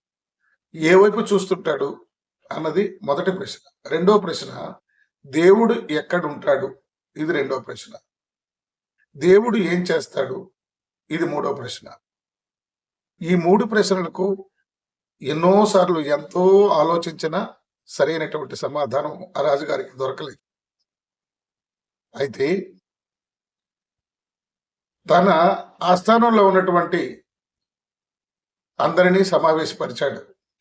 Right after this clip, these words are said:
పండితులను, శాస్త్రకారులను, అనేక మంది మేధావులను అందరినీ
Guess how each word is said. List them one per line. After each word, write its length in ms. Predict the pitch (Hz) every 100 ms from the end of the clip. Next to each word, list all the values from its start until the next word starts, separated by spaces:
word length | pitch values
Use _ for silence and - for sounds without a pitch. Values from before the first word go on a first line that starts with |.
| _ -
పండితులను, 720 | 131 143 - 165 170 190 185 _ _ _ -
శాస్త్రకారులను, 1000 | 131 - 160 165 165 165 165 180 180 - _ _ _ _ _ _ _
అనేక 260 | 165 180 180
మంది 520 | 151 151 147 - - _ -
మేధావులను 840 | 147 151 147 151 139 135 127 - _ _ _
అందరినీ 560 | - 165 165 151 143